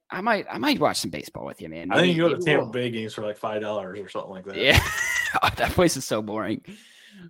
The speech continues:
Speaker 1: So boring. But yeah, you know, maybe, so maybe, yeah,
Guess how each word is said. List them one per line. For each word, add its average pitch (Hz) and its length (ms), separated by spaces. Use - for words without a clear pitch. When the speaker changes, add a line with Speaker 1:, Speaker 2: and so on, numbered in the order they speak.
Speaker 1:
So 147 380
boring. 98 400
But 240 100
yeah, 208 160
you 175 140
know, 208 140
maybe, 254 260
so 302 200
maybe, 302 200
yeah, 180 460